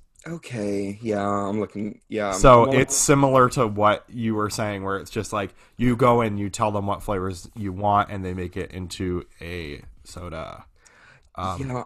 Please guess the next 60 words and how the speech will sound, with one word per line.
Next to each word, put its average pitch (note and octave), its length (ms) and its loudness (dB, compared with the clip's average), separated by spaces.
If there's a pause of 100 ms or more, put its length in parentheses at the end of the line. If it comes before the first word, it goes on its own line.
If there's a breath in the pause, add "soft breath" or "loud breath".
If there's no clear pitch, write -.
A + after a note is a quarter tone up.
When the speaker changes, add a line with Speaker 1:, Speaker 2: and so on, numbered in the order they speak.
Speaker 1:
I'm C3 140 -2
on C#3+ 80 0
this C3 160 -6
weird A2+ 260 -2
Vice A2 540 -4
article G#2+ 560 2
right G#2 280 0
now, G#2 280 -2
which G2+ 400 -10 (100)
is G#2 180 -8
terrible, G#2 600 -2 (100)
but A2 180 -2
I A2 40 2
need, A2 180 -2
I G2 60 -2
need G#2+ 100 -2
to G2+ 60 -4
share A2 160 -2
the F#2+ 100 -4
title G2+ 240 -4
of G#2+ 80 -10
this G#2 140 -4
Vice G#2 240 -2
article. G#2 320 -2
It's, G2 100 -8 (320 loud breath)
"This C#3+ 240 4
is C3 160 0
the B2 100 2
dirty A2+ 460 2
soda G2+ 400 0
that G2+ 220 -4
the G#2+ 80 -2
Mormons G2 500 -8
are G2 80 -6
gulping F#2+ 480 -6
down," G2 360 -8
which A2 100 -6
is - 0 -
like, A2 400 0
Speaker 2:
Exactly, D#2+ 380 -12 (120)
yeah. C3 140 -6
Speaker 1:
oh, A#2 120 -2
yikes. F#2+ 480 -4
But B2 100 -4
Speaker 2:
So, B2+ 120 6
Speaker 1:
no, A2+ 80 2
Speaker 2:
yeah, B2 160 4
Speaker 1:
okay. - 120 -2
Speaker 2:
I'm A#2 120 -2
going B2 240 2
to C3 80 0
put, - 500 -4
um, F#2 400 2
something A2 300 -4
in G2+ 80 -6
the F2+ 80 -8
chat F#2 240 -2
right F2 220 -6
now, E2+ 340 -6
and F2 340 -12